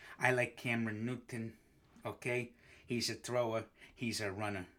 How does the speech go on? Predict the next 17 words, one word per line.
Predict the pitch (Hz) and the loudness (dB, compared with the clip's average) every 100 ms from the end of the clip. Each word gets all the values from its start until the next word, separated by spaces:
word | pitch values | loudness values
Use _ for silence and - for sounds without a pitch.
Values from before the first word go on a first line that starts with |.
| _ _ _ - | _ _ _ -16
He | - 131 | -6 2
does | 127 120 | 4 6
everything | 120 117 113 | 4 4 0
for | - 120 | 0 -2
his | 110 - | -2 -2
team. | - 113 - - - | -2 -2 -2 -8 4
Pretty | 320 269 | 6 8
sure | - 226 | 10 12
he | 196 | 12
lines | 170 160 160 139 | 12 12 10 10
up | 156 - | 8 8
and | 127 | 2
suits | 117 - 147 - | 2 2 2 2
up | 131 - | 0 2
on | 120 110 | 2 2
defense, | 117 - 107 95 - | 0 0 -4 -2 -4
too. | - 113 | -2 -4